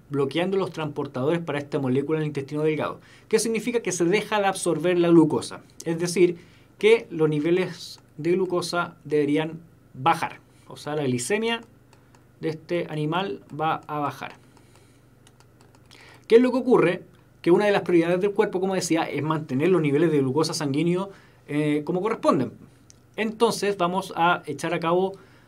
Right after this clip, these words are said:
eh, llevar a cabo un montón de medidas para restituir ese nivel. Aumentar la concentración de insulina sanguínea.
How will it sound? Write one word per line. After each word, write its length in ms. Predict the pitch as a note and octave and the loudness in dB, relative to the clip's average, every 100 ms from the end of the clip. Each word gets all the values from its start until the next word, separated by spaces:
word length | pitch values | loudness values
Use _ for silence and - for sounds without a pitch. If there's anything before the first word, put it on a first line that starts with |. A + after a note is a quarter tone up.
| _ _ - - - | _ _ -20 -16 -8
eh, 100 | C#3 | -2
llevar 240 | C3+ E3 G#3 | 2 4 4
a 60 | |
cabo 240 | F#3 F3+ F#3+ | 4 2 2
un 100 | E3+ | 0
montón 340 | D3+ E3+ G3 | 0 -2 -2
de 80 | G3 | -2
medidas 340 | F#3+ F#3 G3 | 0 0 -2
para 380 | G3 F3+ F#3+ F#3+ | -2 -2 -2 -4
restituir 640 | - D3+ C#3+ D3 D3 E3+ E3 | -6 -6 -6 0 0 0 -4
ese 160 | - | -4
nivel. 320 | F3 E3 - - _ _ _ _ - _ _ - - | -2 0 -2 -10 _ _ _ _ -20 _ _ -20 -4
Aumentar 580 | D3+ D#3+ E3+ E3 G#3+ A#3 | 2 4 2 0 2 4
la 140 | F3+ | 4
concentración 640 | D#3+ D#3+ D#3 D3+ D3 F#3 G3+ | 0 -2 -4 -4 -4 -2 -2
de 60 | |
insulina 600 | F#3 E3 - C#3 F3 G#3+ A3 | -2 -2 0 0 0 -2 -4
sanguínea. 720 | A3 G#3+ G#3 G#3 G3+ A3 | -6 -6 -4 -4 -4 -6